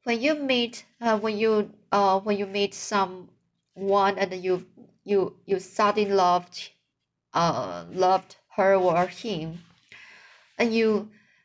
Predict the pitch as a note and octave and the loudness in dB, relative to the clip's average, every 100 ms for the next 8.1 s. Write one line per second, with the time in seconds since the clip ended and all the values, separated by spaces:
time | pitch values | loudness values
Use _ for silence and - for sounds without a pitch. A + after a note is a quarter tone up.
0 | _ - G#3+ - C4 C4 A#3+ A#3 C4+ C#4 | _ -4 -4 -2 2 2 2 2 2 2
1 | - G#3+ G#3+ G#3+ G#3+ G3 A3 G#3 G3 G3+ | -2 -2 0 0 -2 -2 2 4 2 -2
2 | _ _ - G#3+ G3+ G3 G3 E3 _ _ | _ _ -2 2 2 2 0 -2 _ _
3 | _ _ _ _ _ _ G#3 G#3+ - A3+ | _ _ _ _ _ _ -2 -2 -2 0
4 | A3+ A3 G#3+ G3 G#3 G3+ G3+ G#3 F#3+ F#3+ | 4 2 2 2 2 2 0 -4 -4 -10
5 | - G3+ G3 G3+ A3 G#3+ E3+ D#3 D#3 - | -8 -4 -2 0 2 0 -4 -10 -14 -20
6 | _ _ _ _ _ _ _ _ _ A3+ | _ _ _ _ _ _ _ _ _ 2
7 | G#3 G3+ F#3+ G#3 _ B3+ C#4 D4 - A3 | 4 4 2 -2 _ -4 0 0 2 0
8 | G#3+ | 0